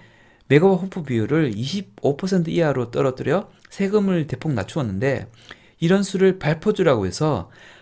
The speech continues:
발포주 시장이 굉장히 크게 형성이 되어 있다고 합니다. 밀러가 이걸 카피해 온 겁니다. 쌀이나 옥수수 대신에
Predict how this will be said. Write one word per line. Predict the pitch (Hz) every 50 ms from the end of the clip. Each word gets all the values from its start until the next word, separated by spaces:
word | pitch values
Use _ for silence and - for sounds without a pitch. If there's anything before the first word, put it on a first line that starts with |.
| - - -
발포주 | - 143 165 160 - 214 214 196
시장이 | - - - 151 151 135 127 156 196 214 -
굉장히 | - 120 139 143 165 165 160
크게 | - - 226 226 196
형성이 | 196 202 190 185 202 175 151
되어 | 127 131 127
있다고 | 117 113 113 95 90 87
합니다. | 85 87 82 78 82 82 80 76 - - _ _ _ _ _ _ _ _ _ _ _
밀러가 | - 135 147 160 147 127 107 104 113 135 147 120 98 95
이걸 | 113 147 165 170 170 170
카피해 | - 226 220 - 208 139
온 | 117
겁니다. | 104 95 90 82 - 82 80 82 110 - _ _ _ _ _ - - _ _ _ _ _ _ _ _ _
쌀이나 | - - 185 180 180 185 180 175 175 180
옥수수 | 160 123 - - 185 175 165
대신에 | 131 117 110 113 113 117 147 151 123 90 -